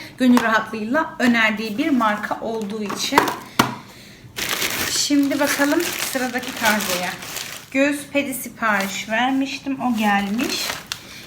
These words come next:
V-Baby'ninkini sipariş vermiştim. Çünkü bu indirimdeydi. Kırklısına, e, böyle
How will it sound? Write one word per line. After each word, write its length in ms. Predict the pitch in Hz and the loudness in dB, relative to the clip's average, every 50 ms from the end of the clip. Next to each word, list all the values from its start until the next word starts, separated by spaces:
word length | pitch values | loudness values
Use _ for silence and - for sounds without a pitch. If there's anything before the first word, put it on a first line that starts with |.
| - - - | -18 -4 2
V-Baby'ninkini 840 | 269 311 320 254 302 339 339 - 330 330 330 330 311 - - 330 339 | 4 6 6 6 6 4 4 4 4 4 4 4 2 2 0 -2 -2
sipariş 480 | - - - - 285 277 247 233 - - | -2 -4 0 4 6 6 8 6 4 2
vermiştim. 260 | 262 254 254 - - - | 0 -2 -2 -4 -8 -8
Çünkü 280 | - 339 311 330 320 359 | -6 -2 -2 0 0 0
bu 100 | - - | 2 4
indirimdeydi. 800 | 285 254 247 247 269 262 262 262 269 294 294 285 - 320 - | 6 6 6 6 4 2 2 2 2 2 2 0 0 -4 -6
Kırklısına, 960 | - - 294 277 - - - 277 294 294 302 - - 311 311 320 339 349 339 339 - - - - - - - - | -2 -2 -2 -2 -2 -2 -2 0 0 0 -2 -4 -4 -2 2 4 4 4 2 2 -2 -8 -8 -8 -10 -10 -2 0
e, 300 | 240 247 247 254 254 214 220 | 2 4 4 4 2 4 6
böyle 400 | 277 277 277 269 269 277 269 | 8 8 8 8 4 0 0